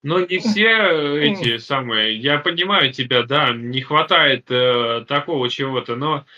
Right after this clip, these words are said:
Speaker 1: если так подумать, фильм-то опять и не, не об этом.
Speaker 2: И
Speaker 1: Тут показывают жестокую реальность антиутопии, как бы, и тебе, чтобы красивую картинку показывать, я думаю, она не к месту тут была бы.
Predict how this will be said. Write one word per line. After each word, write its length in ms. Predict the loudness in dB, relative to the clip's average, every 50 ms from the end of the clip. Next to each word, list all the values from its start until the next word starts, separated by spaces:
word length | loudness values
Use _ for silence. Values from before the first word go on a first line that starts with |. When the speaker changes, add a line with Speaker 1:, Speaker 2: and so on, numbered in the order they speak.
| -20 -20 -10 -6
Speaker 1:
если 240 | -4 -4 -4 -4 -2
так 180 | 0 -2 0
подумать, 400 | 2 0 0 0 0 -2 -2 -4
фильм-то 380 | -4 -4 -6 -6 -4 -4 -4 -4
опять 320 | -2 0 -2 -2 -2 -4
и 40 | -10
не, 140 | -12 -12 -12
не 160 | -10 -6 -4 -4
об 180 | -4 -2 -4
этом. 280 | -4 -4 -6 -10 -8 -6
Speaker 2:
И 60 | -4
Speaker 1:
Тут 180 | -4 -4 -2 0
показывают 520 | 0 2 4 2 2 2 0 -2 -6 -6
жестокую 420 | -6 -8 -6 -4 -4 -4 -2 0 2
реальность 380 | 2 2 0 -2 -6 -10 -8
антиутопии, 760 | -10 -10 -8 -8 -8 -6 -4 -4 -4 0 0 2 2 0 0 -4
как 220 | -8 -12 -12 -8
бы, 180 | -4 -2 0 0
и 100 | -2 -2
тебе, 240 | -4 -2 0 0 0
чтобы 300 | 0 -4 -4 -4 -4 0
красивую 540 | 0 0 0 0 -2 -2 -2 -2 -2 0 0
картинку 460 | 0 -2 -2 -2 -6 -10 -10 -8 -4
показывать, 560 | -2 -2 0 0 0 -2 -2 -4 -8 -4 -2
я 80 | -2 -2
думаю, 300 | -2 -2 0 0 0 0
она 120 | 0 0
не 140 | -2 -2 -4 -4
к 100 | -4 -2
месту 320 | 0 0 0 -2 -8 -12
тут 160 | -12 -12 -10
была 260 | -8 -6 -4 -4 -6
бы. 160 | -6 -8 -14